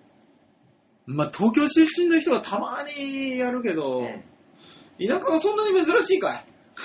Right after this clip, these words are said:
Speaker 1: い？
Speaker 2: 珍しいものしかないよ。
Speaker 1: いやー、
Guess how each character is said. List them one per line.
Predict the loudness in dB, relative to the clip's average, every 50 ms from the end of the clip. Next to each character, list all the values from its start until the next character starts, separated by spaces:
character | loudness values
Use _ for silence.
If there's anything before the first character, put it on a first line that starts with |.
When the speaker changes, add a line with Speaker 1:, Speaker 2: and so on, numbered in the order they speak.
| -8 -8 -8 -8 -10 -12 -16 -20 _ _ _ _ _ _ _ _ _ _ _ _ _ -8
Speaker 1:
い？ | 0 2 4 4 4
Speaker 2:
珍 | 4 6 6 6 4
し | 4 4 4 4 6 4 4 2 2
い | 2
も | 0 2
の | 4 4 4
し | 2 2 4
か | 4 6
な | 8 6 6
い | 6 4
よ。 | -2 -6 -14 _ _ _ _ _ _ _ -10
Speaker 1:
い | -4 2 6 8
や | 8 8 8
ー、 | 4 4 4 4 4 4 4 6 6 8 8 10 10 10 8 8